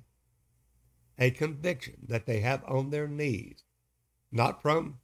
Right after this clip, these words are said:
someone telling them, "This is what you must do," but that you received it from the Lord Jesus Christ, and he asks you or gives you a command not to do something,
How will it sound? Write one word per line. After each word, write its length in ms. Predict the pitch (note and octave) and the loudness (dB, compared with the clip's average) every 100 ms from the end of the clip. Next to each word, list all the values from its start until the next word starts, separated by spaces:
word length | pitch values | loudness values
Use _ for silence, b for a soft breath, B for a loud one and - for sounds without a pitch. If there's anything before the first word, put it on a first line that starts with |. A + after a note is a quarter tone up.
| _ _ | _ _
someone 400 | - C3 B2 B2+ | 2 4 4 2
telling 320 | C3 A#2 G2 | 2 2 2
them, 140 | G#2+ F#2 | -2 2
"This 200 | C#3 - | 2 2
is 100 | G#2 | 2
what 200 | C3 C3+ | 2 4
you 80 | |
must 240 | B2+ B2 - | 4 2 2
do," 220 | A#2 - _ _ _ _ _ _ _ _ _ _ _ _ _ _ _ _ | -2 -4 _ _ _ _ _ _ _ _ _ _ _ _ _ _ _ _
but 300 | D#3 E3 - _ _ _ - | 2 2 0 _ _ _ 2
that 260 | C#3+ - | 2 2
you 560 | B2+ D3+ D3 D#3 E3 C3 _ - | -2 -2 -2 -4 -10 -20 _ -4
received 520 | D3+ C#3+ E3+ F3 B2 | -2 0 2 2 0
it 160 | B2 - | -4 0
from 320 | C3+ C#3 C#3 | 0 0 0
the 120 | C#3 | 0
Lord 280 | C3+ B2 C3+ | 2 0 0
Jesus 300 | B2 B2+ B2+ | -4 -4 -6
Christ, 440 | - F#2 F2 - _ _ _ _ _ | -4 -6 -6 -14 _ _ _ _ _
and 220 | - D#3 D3 | 0 2 4
he 360 | E3 D#3+ F3 | 4 4 2
asks 460 | - C3+ C#3+ - - | -2 0 0 0 0
you 360 | G#2+ F#2 F#2+ - _ _ _ _ _ - | -2 -2 -6 -14 _ _ _ _ _ 0
or 180 | C3+ | 0
gives 280 | C3 B2+ G#2+ | 4 2 2
you 100 | C3 | 0
a 40 | D3 | -2
command 580 | B2 G#2 F#2+ G2+ C#3 - _ - | 0 0 0 -2 -6 -14 _ -2
not 380 | F3+ F#3+ - E3 | 2 2 -2 -6
to 120 | E3+ | -6
do 320 | B2+ A#2+ B2 | 0 2 4
something, 480 | - - - - | 2 -4 -10 -18